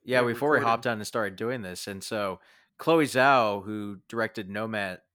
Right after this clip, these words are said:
Speaker 1: is it Nomadland? That,
Speaker 2: Yeah,
Speaker 1: that the movie
Speaker 2: Nomadland.
Speaker 1: that won? So she won Best Director, and she's also the director of Eternals. She made that movie.
Speaker 2: And,
Speaker 1: Bef-
Speaker 2: and Nomadland won Best Picture
Speaker 1: Yeah.
Speaker 2: as well.
Speaker 1: Y-,
Speaker 2: So
Speaker 1: I think, I think I mentioned, I th-, she, I, didn't she get,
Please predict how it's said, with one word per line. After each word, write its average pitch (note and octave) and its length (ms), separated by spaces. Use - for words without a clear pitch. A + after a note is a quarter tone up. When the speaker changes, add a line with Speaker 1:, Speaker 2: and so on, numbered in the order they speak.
Speaker 1:
is A2 140
it G2 140
Nomadland? D#3 840
That, D3 140
Speaker 2:
Yeah, C#3 120
Speaker 1:
that A#2+ 200
the A#2+ 80
movie D#3+ 180
Speaker 2:
Nomadland. - 0
Speaker 1:
that D#3 140
won? D#3+ 160
So - 180
she G3+ 200
won F#3+ 220
Best C#3+ 280
Director, A#2+ 600
and C3 480
she's B2 260
also C3 440
the G#2 120
director G#2+ 500
of G2 100
Eternals. G2+ 520
She C#3+ 180
made C3 200
that C#3+ 180
movie. F#2+ 420
Speaker 2:
And, F#3 240
Speaker 1:
Bef- - 20
Speaker 2:
and F3+ 200
Nomadland C#3+ 540
won C3+ 140
Best B2+ 260
Picture - 280
Speaker 1:
Yeah. D#3 80
Speaker 2:
as G#2+ 120
well. A2 420
Speaker 1:
Y-, B2+ 100
Speaker 2:
So A#2+ 180
Speaker 1:
I B2+ 80
think, B2+ 200
I C3+ 100
think E3 180
I C#3 80
mentioned, A#2 360
I A2+ 80
th-, - 120
she, C#3+ 180
I, D#3 100
didn't B3 160
she E4+ 120
get, F#4+ 120